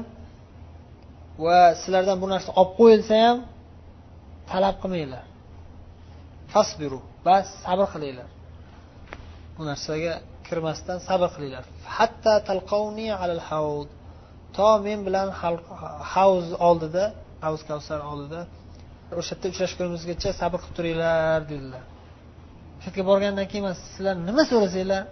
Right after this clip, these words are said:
olib beraman, Xudo xohlasa, jannatdan. Allohning huzurida eng buyuk maqomlarni olib beraman sizlarga. Bu dunyodagi maqomlar, martabalar, mansablarni talab qilmay turinglar, degan ma'noda nasihat qildilar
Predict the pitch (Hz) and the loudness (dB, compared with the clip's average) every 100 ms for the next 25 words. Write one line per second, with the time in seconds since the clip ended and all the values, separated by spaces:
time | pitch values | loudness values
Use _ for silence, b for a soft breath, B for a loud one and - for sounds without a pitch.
0 | - - - - - - - - - - | -18 -20 -20 -20 -20 -20 -20 -20 -20 -6
1 | 175 180 180 165 143 156 151 160 156 147 | 0 4 4 2 -2 -6 -4 -2 -4 -6
2 | 143 135 - - - - 160 160 147 - | -14 -16 -20 -20 -14 -6 -4 -4 -8 -10
3 | 143 131 - - - - - - - - | -12 -12 -18 -20 -20 -20 -20 -20 -20 -20
4 | - - - - - - - 160 160 151 | -20 -20 -20 -20 -20 -20 -12 -6 -2 -2
5 | 135 147 156 151 147 143 180 175 170 165 | -6 -6 -6 -6 -8 -8 -6 -6 -8 -12
6 | 156 151 190 190 175 170 165 160 156 151 | -12 -6 -4 -4 -6 -6 -6 -6 -6 -8
7 | 151 - - - - 160 160 151 143 131 | -12 -16 -20 -20 -8 -6 -4 -4 -4 -8
8 | 139 143 135 127 - - - - - - | -10 -12 -12 -16 -18 -20 -20 -20 -20 -14
9 | 170 185 185 175 175 160 160 170 165 165 | -8 -4 -4 -4 -2 -2 -2 -4 -6 -6
10 | 165 165 170 165 160 165 165 170 165 156 | -6 -8 -8 -6 -4 -6 -6 -8 -8 -8
11 | 156 156 160 165 180 160 - 170 156 160 | -8 -10 -10 -10 -8 -8 -8 -8 -8 -10
12 | 151 139 127 - - - - - - - | -10 -12 -14 -18 -20 -20 -20 -20 -20 -14
13 | 156 165 156 151 151 160 135 - 151 - | -8 -6 -6 -6 -6 -8 -10 -10 -12 -12
14 | 143 135 131 | -16 -16 -16